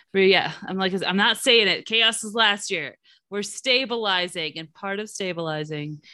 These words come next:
eh, is limiting factors. And so that's gonna be just us deciding what it is that we wanna read, given the length of books, the topic of books, just a lot of, of factors in the moment. But if you would like to join us for one of these live recordings, you can check out our Patreon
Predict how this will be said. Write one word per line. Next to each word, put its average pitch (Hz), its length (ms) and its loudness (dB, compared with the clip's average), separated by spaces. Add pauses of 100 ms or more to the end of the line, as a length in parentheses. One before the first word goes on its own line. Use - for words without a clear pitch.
(220)
eh, 165 320 4
is 160 240 2
limiting 160 340 -2
factors. - 560 -6
And 147 380 -2
so 147 240 -4
that's 147 260 -2
gonna 156 160 -4
be 147 120 0
just 151 260 -6
us 147 340 2
deciding 143 640 0
what 147 240 -4
it 139 100 -2
is 143 240 -4
that 147 160 -4
we 147 80 0
wanna 139 260 -4
read, 135 440 -4 (100)
given 147 440 0 (260)
the 208 100 4
length 185 420 2
of 156 200 0
books, - 260 -6
the 185 80 -6
topic 156 520 -4
of 139 180 -6
books, 139 340 -4
just - 160 -8
a 160 40 -2
lot 143 240 -2
of, 139 200 -6 (140)
of 151 120 -8
factors 139 800 -4
in 156 60 -6
the 151 80 -2
moment. 143 460 -4 (440)
But - 380 2
if 180 180 -4
you 190 220 2
would 190 400 0
like 175 200 0
to 175 140 -6
join 165 260 -4
us 156 240 -6
for 175 380 -4
one 160 180 -4
of 156 80 -6
these 156 200 -6
live 156 180 -4
recordings, 156 580 -6
you 175 140 -6
can 160 260 -8
check 202 300 -6
out 214 220 -2
our 202 140 0
Patreon 180 800 -4